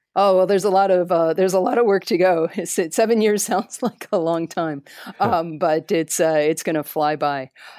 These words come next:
Speaker 1: we're through the preliminary design phase at this point and moving into the more detailed design.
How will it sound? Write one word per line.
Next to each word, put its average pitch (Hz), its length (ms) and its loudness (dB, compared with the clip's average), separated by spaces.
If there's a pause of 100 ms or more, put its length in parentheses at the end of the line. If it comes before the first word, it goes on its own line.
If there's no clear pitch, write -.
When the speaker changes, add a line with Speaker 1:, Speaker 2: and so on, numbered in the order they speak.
(220)
Speaker 1:
we're 180 140 2
through 233 300 0
the 175 600 2 (100)
preliminary 202 480 2
design 156 400 -2
phase 156 280 -4
at 180 120 -12
this 151 160 -8
point 147 300 -10
and 156 120 -8
moving 165 340 -4
into 165 680 -2 (240)
the 175 120 -4
more 165 220 -4
detailed 151 800 -6 (120)
design. 131 640 -6